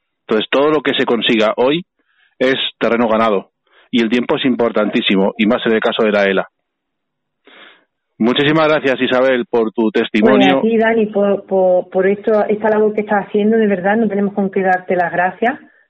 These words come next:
Speaker 2: porque sin que te toque directamente, como ya he dicho antes, estás haciendo una labor magnífica para y por, con nosotros.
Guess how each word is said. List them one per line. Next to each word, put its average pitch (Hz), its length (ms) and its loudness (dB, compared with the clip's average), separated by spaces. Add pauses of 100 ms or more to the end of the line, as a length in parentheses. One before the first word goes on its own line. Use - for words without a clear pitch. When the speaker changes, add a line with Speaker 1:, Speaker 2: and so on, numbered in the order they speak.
(140)
Speaker 2:
porque 175 420 -4
sin 175 640 -6
que 180 100 -4
te 175 120 -2
toque 185 320 -2
directamente, 185 640 -2
como 180 180 -4
ya 180 100 -2
he 170 40 -2
dicho 180 280 -6
antes, 180 600 -2
estás 170 420 -4
haciendo 175 560 -6
una 170 180 -8
labor 165 580 -2
magnífica 170 760 -6
para 165 320 -2
y 160 120 -12
por, 156 280 -10
con 151 140 -12
nosotros. - 360 -14